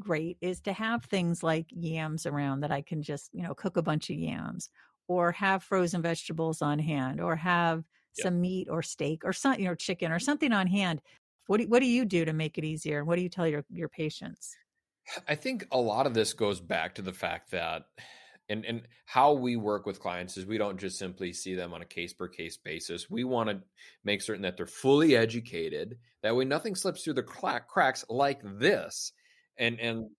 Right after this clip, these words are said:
Speaker 2: you know, it's like, "Hey, go gluten-free." Okay, let's go ahead and, and buy the gluten-free Oreos. Like, no, that's, that's the wrong approach.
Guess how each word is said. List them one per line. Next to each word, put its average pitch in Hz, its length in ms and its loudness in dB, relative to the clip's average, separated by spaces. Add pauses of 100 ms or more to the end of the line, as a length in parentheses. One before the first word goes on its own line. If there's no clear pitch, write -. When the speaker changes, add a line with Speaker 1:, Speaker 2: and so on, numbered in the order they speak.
Speaker 2:
you 117 180 -6
know, 104 280 -2
it's 107 180 -10
like, 95 180 -6 (140)
"Hey, 196 240 -2
go 135 180 0
gluten-free." 127 580 -4
Okay, 117 340 0
let's 113 220 -2
go 120 180 -2
ahead 110 260 -2
and, 104 200 -8
and 101 140 -8
buy 107 200 -2
the 98 120 -6
gluten-free 95 1040 -6 (240)
Oreos. 92 580 -8 (340)
Like, - 120 -20 (120)
no, 135 240 0
that's, 123 280 0
that's 123 200 -8
the 117 100 -4
wrong 104 280 -2
approach. 90 460 -8